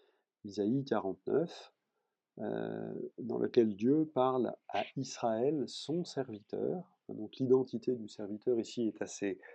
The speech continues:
claire, même si ça va nous causer quelques soucis, c'est Israël. À plusieurs reprises, dans ces,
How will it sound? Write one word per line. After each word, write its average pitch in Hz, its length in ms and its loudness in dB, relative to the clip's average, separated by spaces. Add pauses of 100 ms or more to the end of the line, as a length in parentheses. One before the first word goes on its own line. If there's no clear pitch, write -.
(260)
claire, 170 500 8
même 113 220 4
si - 180 -8
ça 113 140 -4
va 104 140 0
nous 104 100 -2
causer 107 260 0
quelques - 300 -6
soucis, 214 420 -2 (600)
c'est 143 260 2
Israël. 107 500 -2 (800)
À - 80 10
plusieurs 156 340 8
reprises, 196 460 8
dans 117 160 2
ces, 123 140 4